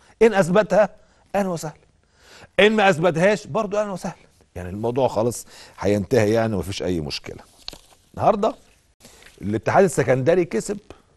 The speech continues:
آه، تلاتة واحد طلائع الجيش، ودي من تلا-، مش عارف من عشرين سنه ولا من قد ايه، من ألفين وواحد باين ولا معرفش من قد ايه،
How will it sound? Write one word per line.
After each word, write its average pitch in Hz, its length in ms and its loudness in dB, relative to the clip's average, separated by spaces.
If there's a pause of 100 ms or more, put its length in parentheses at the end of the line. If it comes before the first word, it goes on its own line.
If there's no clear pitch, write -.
(920)
آه، 78 240 -4
تلاتة 139 440 2
واحد 156 280 2
طلائع 123 260 -2
الجيش، 76 500 -8 (560)
ودي 151 360 2
من 143 160 -2
تلا-، 135 280 4
مش 117 200 -6
عارف 139 200 -4
من 110 80 -4
عشرين 117 320 -6
سنه 120 280 -4
ولا 101 180 0
من 90 100 -8
قد 82 160 -6
ايه، 104 80 -6
من 104 60 -8
ألفين 117 220 -8
وواحد 101 340 -4
باين 92 180 -2
ولا 76 140 -10
معرفش 80 320 -8
من 76 120 -12
قد 67 200 -12
ايه، 113 180 -8